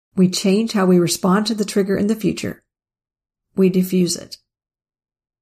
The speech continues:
To do this, we must re-examine these old wounds, as well as old stories and beliefs we hold on to about ourselves. Ask yourself the following questions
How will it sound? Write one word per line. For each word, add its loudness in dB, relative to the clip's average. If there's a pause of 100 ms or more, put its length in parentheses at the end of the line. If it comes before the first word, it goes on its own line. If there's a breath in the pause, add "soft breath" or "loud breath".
(200)
To -6
do 2
this, -4 (360)
we 2
must 2
re-examine 0
these 0
old 0
wounds, -2 (440)
as -2
well 2
as -4
old 0
stories 0 (100)
and 2
beliefs 0 (140)
we -2
hold 2
on -2
to -2
about 0
ourselves. -8 (1400)
Ask -2
yourself -2
the -2
following -2
questions -4